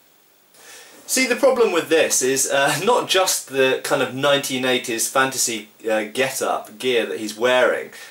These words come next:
the, the weird kind of leather stuff with the kind of, what, the gladiator-inspired thongs hanging in front of his crotch, and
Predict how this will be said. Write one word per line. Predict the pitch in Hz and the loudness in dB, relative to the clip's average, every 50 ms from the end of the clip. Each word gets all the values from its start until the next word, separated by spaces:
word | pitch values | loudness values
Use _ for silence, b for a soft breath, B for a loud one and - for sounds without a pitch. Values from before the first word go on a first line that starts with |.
| B B | B B
the, | 110 110 107 95 104 | -2 0 0 0 0
the | 107 113 | -2 0
weird | 110 127 123 117 113 113 | 0 2 2 2 2 0
kind | - 123 110 107 | -2 -4 -2 -2
of | 104 107 110 | -2 -4 -4
leather | 113 117 120 120 117 107 110 | -2 0 0 0 0 0 -2
stuff | - - - - - - - - | -2 -2 -2 -2 -4 -4 -6 -10
with | 98 101 104 101 104 - | -6 -4 -4 -4 -6 -6
the | 107 107 104 101 98 - - _ _ - | -4 -2 -2 -2 -2 -4 -8 _ _ -16
kind | - - - 110 113 123 127 | -14 -10 -6 -4 -4 -2 -2
of, | 120 107 92 | -4 -4 -2
what, | 98 113 123 117 - | 0 0 0 0 -2
the | 123 - | -6 -10
gladiator-inspired | 107 - 110 113 120 123 135 123 123 120 120 123 120 - 123 117 117 113 120 - - - - 117 117 117 117 117 113 - - | -8 -4 -2 0 2 2 0 0 0 0 2 0 0 -2 -2 0 0 0 -2 -2 -4 -2 0 2 2 2 2 0 -2 -4 -8
thongs | - - 120 117 123 131 127 123 - | -6 -4 -2 -2 -2 -4 -8 -8 -8
hanging | 123 120 120 120 117 117 117 117 | -6 -6 -6 -6 -6 -8 -8 -8
in | 113 | -6
front | - - 123 123 120 113 | -4 -4 -4 -4 -4 -6
of | 110 | -8
his | 113 113 | -8 -8
crotch, | - - - - 113 113 - - - - - | -8 -10 -4 2 2 2 2 2 -2 -6 -8
and | 107 107 107 - | -6 -8 -10 -10